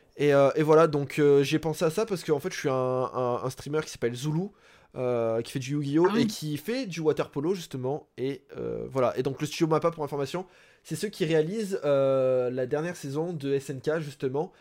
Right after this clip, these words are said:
Speaker 1: Et, euh, Jujutsu, euh, oui, Jujutsu Kaisen.
Speaker 2: Oui. Mais du coup, c'est un animé,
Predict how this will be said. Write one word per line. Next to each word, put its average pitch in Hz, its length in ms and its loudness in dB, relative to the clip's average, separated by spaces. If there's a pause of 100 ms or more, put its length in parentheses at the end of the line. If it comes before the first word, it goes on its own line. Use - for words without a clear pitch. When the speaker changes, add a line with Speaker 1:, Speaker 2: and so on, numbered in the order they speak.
(320)
Speaker 1:
Et, 180 240 8
euh, 151 180 8
Jujutsu, 170 320 -10 (260)
euh, 143 280 6
oui, 156 220 0
Jujutsu 180 300 -10
Kaisen. 127 300 -4 (760)
Speaker 2:
Oui. 214 200 -4 (380)
Mais 247 180 6
du 247 120 2
coup, 349 120 0
c'est 277 140 2
un 240 180 6
animé, 302 340 2